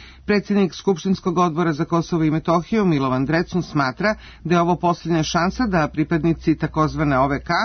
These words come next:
koji su počinili zločine odgovaraju. Pripremila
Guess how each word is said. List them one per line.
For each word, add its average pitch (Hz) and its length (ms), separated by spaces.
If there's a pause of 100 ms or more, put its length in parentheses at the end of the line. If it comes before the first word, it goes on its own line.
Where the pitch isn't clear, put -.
(300)
koji 165 180
su - 200
počinili 147 540
zločine 160 580
odgovaraju. 117 800 (260)
Pripremila 202 600